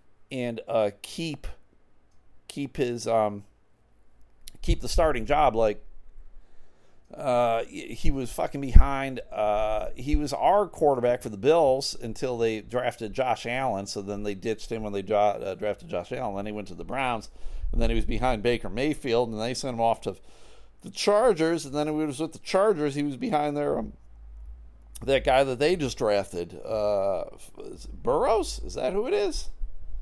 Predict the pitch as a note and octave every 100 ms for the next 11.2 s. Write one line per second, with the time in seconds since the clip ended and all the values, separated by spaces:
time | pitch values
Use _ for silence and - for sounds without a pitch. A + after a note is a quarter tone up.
0 | - - - - - - - - - -
1 | - - C3 C#3+ D#3 D3 A2+ - C#3+ B2+
2 | C#3 C#3 - A2+ C3+ B2 A2 - A2 D3+
3 | D3+ C3 - - - D3+ C3 B2+ C3+ A2+
4 | D#3+ C3+ A2 C#3 C3+ A#2 B2 G2 A#2 C3
5 | B2 A2 A2 G#2 G2+ G2+ G#2 G2 F#2+ F#2
6 | F#2+ A2+ C3 - - G2 G2 A2 C3 F3
7 | C#3 B2+ B2 G#2 A#2+ C#3 E3 C#3+ C#3+ D#3
8 | G#3 - C3+ - - - - _ - C#3+
9 | D3 - F#3 F#3 F#3+ G3 G3 F#3+ F3 G3+
10 | G#3 A#3 F#3+ G#3+ A#3+ - C3 G#2 - D3
11 | C#3+ A#2+